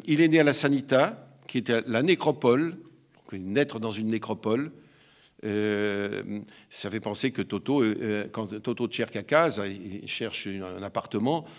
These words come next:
en fin de compte, euh, il quitte, on verra l'extrait que, le, de l'œuf, quand il est encore, il squatte encore la, avec sa famille, euh, l'école, après la guerre, il y a, on ne sait pas où se loger, et cetera, tout a été bombardé.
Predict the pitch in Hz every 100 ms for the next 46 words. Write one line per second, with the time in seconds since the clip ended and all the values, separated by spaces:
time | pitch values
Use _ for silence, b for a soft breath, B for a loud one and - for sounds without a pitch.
0 | B B - - 131 110 131 156 160 131
1 | 101 - - - - 117 110 107 107 107
2 | 104 107 113 76 117 104 - 160 160 101
3 | 101 107 110 104 110 - - 131 120 -
4 | - 98 95 98 98 98 104 - 110 120
5 | 117 - 104 - 95 104 101 104 127 113
6 | 95 - 120 110 104 - 117 92 95 92
7 | - B 104 107 - 107 120 127 113 90
8 | B B B - 101 - 123 127 165 196
9 | 120 - 113 110 135 185 135 - - -
10 | 101 - 95 - 110 98 - 104 98 127
11 | 123 90 90 92 113 - 107 104 117 95
12 | 101 92 95 123